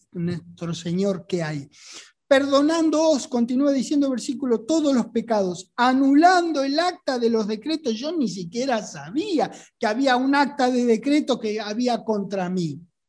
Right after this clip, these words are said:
que nos era contraria, quitándola del medio. ¿Y dónde la clavó? En la cruz, donde está con,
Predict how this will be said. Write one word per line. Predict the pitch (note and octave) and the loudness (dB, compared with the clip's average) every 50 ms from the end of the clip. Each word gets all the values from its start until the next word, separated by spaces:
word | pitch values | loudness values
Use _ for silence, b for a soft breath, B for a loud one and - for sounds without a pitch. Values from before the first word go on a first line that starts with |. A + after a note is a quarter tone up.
| _ _ _ _ _ _ _ _ _ _ _ _ _ _ _ _ _ b b b b b b b b _ _ _ - | _ _ _ _ _ _ _ _ _ _ _ _ _ _ _ _ _ b b b b b b b b _ _ _ 0
que | C4 B3+ | 2 4
nos | B3+ C4+ B3 - - | 4 4 2 2 2
era | F4 E4+ D#4 C4 - | 2 2 2 0 0
contraria, | - B3+ B3 B3 A#3 - D#4+ D4 C#4 B3+ B3+ B3 A#3 A#3+ A#3+ - | 0 0 0 0 0 2 4 4 4 4 4 2 2 0 0 0
quitándola | - C#4+ C#4 C4 - - - F#4 F#4 F#4 F4+ E4 D4+ D#4+ E4 E4+ E4 | 2 2 2 2 2 2 2 4 4 4 2 0 0 0 0 0 0
del | E4 D4 C#4+ | 0 0 0
medio. | D4+ D4+ D4+ D4+ C#4 C4 B3 | 2 2 2 2 2 2 0
¿Y | B3 A#3 | 0 -2
dónde | - F#4+ G#4 G#4+ G4+ F4 C4 A3+ | -2 -4 -4 -2 -2 -2 -2 -2
la | A3+ B3+ C#4+ - - | -2 -2 -4 -6 -6
clavó? | - C#4 A#3+ A3 A#3+ D4 E4 F4 E4+ - _ | -6 -6 -6 -4 -4 -4 -6 -6 -6 -10 _
En | - D#4 E4+ E4+ E4+ E4+ E4+ | -4 -2 -2 -2 -2 0 0
la | E4+ D#4+ D#4+ D#4+ - - | 0 0 -2 -4 -6 -2
cruz, | - F#4+ G#4+ G#4+ A4 G#4+ E4+ - - | 0 4 6 6 6 6 4 2 0
donde | D4+ C#4+ C#4+ D4 C#4 | -2 0 0 0 0
está | A#3+ - D4+ C#4+ D4 | -2 -2 -4 -6 -4
con, | - D4+ D4+ D#4+ D#4 D4+ D4 - | -4 -4 -2 -2 -2 -4 -6 -6